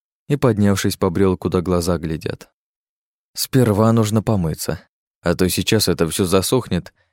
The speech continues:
и вид у меня станет совсем дикий. К людям так выходить нельзя, не поймут. Второе, найти одежду. Без неё, конечно, непривычно,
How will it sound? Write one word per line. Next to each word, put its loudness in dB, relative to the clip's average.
и -2
вид 0
у 0
меня 2
станет 0
совсем 0
дикий. -8
К -4
людям 2
так 0
выходить -2
нельзя, -2
не 0
поймут. -2
Второе, 2
найти 2
одежду. -2
Без 2
неё, 4
конечно, 0
непривычно, 0